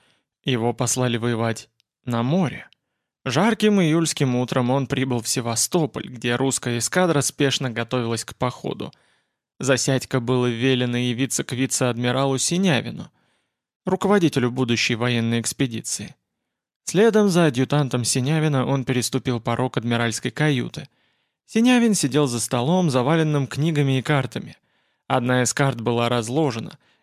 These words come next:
и Засядько узнал контуры Средиземноморья.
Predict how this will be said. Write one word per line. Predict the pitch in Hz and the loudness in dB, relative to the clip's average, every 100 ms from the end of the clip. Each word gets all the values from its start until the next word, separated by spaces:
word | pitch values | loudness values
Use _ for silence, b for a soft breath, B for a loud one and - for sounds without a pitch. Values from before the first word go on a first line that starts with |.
| - | -6
и | 151 175 | 0 2
Засядько | 143 123 123 - 131 | 2 2 -2 0 0
узнал | 123 117 123 113 | 0 0 -2 0
контуры | 127 123 120 117 | -2 0 -2 -2
Средиземноморья. | 123 120 120 120 120 135 135 113 110 - | -2 -2 -2 -2 -2 0 0 -2 -6 -14